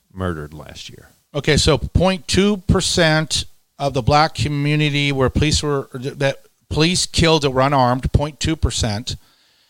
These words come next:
Speaker 2: and you have thirteen times more likely to have black on black versus a
Speaker 1: Right.
Speaker 2: white cop killing a black person. And yet, you wonder why. Why, why all this? Well, here's an article from Gateway Pundit.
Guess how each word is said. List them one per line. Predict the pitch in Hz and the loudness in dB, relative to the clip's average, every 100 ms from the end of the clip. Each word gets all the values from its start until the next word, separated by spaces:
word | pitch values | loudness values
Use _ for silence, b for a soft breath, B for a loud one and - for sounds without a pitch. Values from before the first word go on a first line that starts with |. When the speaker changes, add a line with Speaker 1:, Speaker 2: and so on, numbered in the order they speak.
| _ | _
Speaker 2:
and | 143 143 | -2 2
you | |
have | 143 | 2
thirteen | - 185 - 190 | 2 0 -2 0
times | - 170 165 160 156 - - _ _ | 2 2 2 0 -2 -6 -6 _ _
more | 143 165 175 | 2 4 4
likely | 156 151 151 143 139 | 4 0 -2 -2 -4
to | 127 - 135 | -6 -2 2
have | 135 123 | 2 2
black | 131 143 147 | 2 2 2
on | 143 | -2
black | 127 131 131 | 2 2 2
versus | - 127 - 135 120 | 0 -4 -2 -4 -2
a | 120 | -4
Speaker 1:
Right. | 117 | -2
Speaker 2:
white | 131 139 - | 0 0 0
cop | 139 131 - | 0 0 0
killing | 139 131 | -4 -2
a | 123 | -4
black | 113 117 - | -2 0 0
person. | 113 98 - - _ B B B B B B _ | -4 -6 -10 -16 _ B B B B B B _
And | 165 190 | -2 2
yet, | 277 233 113 - - - _ _ _ _ _ | 4 4 2 0 0 -2 _ _ _ _ _
you | 160 165 | -2 2
wonder | 220 214 | 4 4
why. | 185 208 175 107 | 4 4 4 2
Why, | 117 143 202 214 | 2 4 4 4
why | - 156 180 | 4 4 6
all | 208 196 | 6 6
this? | 196 220 254 - | 4 2 2 2
Well, | 165 165 | 4 4
here's | 147 202 214 | 6 4 4
an | 180 | 4
article | 190 196 190 190 | 4 4 2 2
from | 180 | 2
Gateway | 160 185 196 | 2 4 4
Pundit. | 190 160 143 151 - | 4 2 2 0 -4